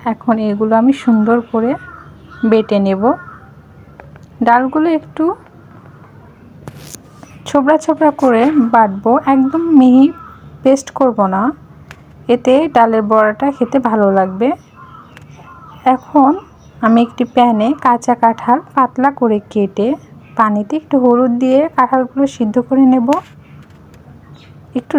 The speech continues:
ঢাকনা দিয়ে ঢেকে দেব যাতে ভালোভাবে সিদ্ধ হয়। ঢাকনা তুলে দেখব কাঁঠাল সিদ্ধ হয়েছে কিনা। দেখি, কাঁঠালগুলো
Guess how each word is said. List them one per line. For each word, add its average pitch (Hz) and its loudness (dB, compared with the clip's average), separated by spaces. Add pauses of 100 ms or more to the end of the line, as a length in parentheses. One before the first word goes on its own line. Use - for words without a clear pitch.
ঢাকনা 254 2 (100)
দিয়ে 302 2 (140)
ঢেকে 254 2
দেব 254 0 (1500)
যাতে 240 2 (120)
ভালোভাবে 240 0 (120)
সিদ্ধ 214 -2 (160)
হয়। 233 2 (640)
ঢাকনা 226 0 (100)
তুলে 277 2 (100)
দেখব 202 -2 (880)
কাঁঠাল - -4 (100)
সিদ্ধ 240 -2 (120)
হয়েছে 226 0 (100)
কিনা। 226 -2 (960)
দেখি, 240 0 (120)
কাঁঠালগুলো 269 0